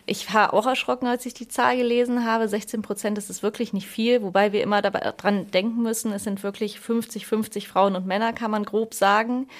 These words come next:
zusätzlich zum diverse Geschlecht oder Nicht-Geschlecht.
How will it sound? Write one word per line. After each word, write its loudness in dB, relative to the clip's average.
zusätzlich -2
zum -6
diverse 0
Geschlecht -4
oder -4
Nicht-Geschlecht. -6